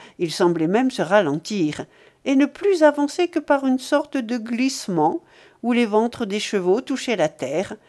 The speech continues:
sans que leurs jambes étendues pliassent. Mais, revenant bien vite, ils grandissaient.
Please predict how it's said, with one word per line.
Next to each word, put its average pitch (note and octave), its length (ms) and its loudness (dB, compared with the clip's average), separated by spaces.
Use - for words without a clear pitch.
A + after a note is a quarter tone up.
sans E4 300 4
que D#4+ 120 2
leurs C#4 300 4
jambes F3+ 460 2
étendues B3+ 540 -2
pliassent. F#3 760 -4
Mais, A#3+ 260 -2
revenant D4+ 520 2
bien F3 300 2
vite, C4+ 440 -6
ils G3 220 -4
grandissaient. F#3 760 -4